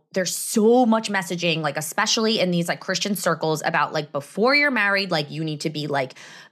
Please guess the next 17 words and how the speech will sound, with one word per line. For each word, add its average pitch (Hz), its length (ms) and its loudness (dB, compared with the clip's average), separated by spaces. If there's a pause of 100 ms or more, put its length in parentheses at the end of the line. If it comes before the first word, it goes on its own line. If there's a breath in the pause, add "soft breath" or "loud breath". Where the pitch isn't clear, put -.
(160)
this 170 320 0
pure 220 460 2
little 254 220 2
dove 165 500 2
and 170 140 -4
then 151 120 -6
come 170 320 -2
your 214 120 0
wedding 160 340 0
night, 156 280 -4
you 156 480 0
need 160 320 0
to 175 120 -2
be 147 560 -2
this, 156 240 -2
like, 147 160 0
wild 147 1080 -2